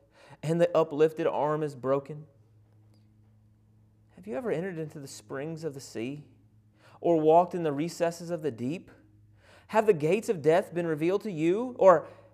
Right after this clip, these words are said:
have you seen the de-, great, or the gates of deep darkness?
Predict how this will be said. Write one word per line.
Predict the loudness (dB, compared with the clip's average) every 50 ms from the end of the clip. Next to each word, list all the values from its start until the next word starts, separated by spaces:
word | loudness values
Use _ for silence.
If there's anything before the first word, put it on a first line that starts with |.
| _
have | -2 0 0 0 0
you | -2 -4 -4 -4
seen | -4 -4 -4 -2 -2
the | -4 -4
de-, | -2 0 0 0 0 0
great, | 2 2 4 4 2 0
or | -2 -2
the | -2 -2
gates | 0 0 0 0 0 -2 -4 -4
of | -4 -4 -4
deep | -6 -8 -6 -2 2
darkness? | 2 4 4 2 -2 -6 -10 -10 -16 -20 -20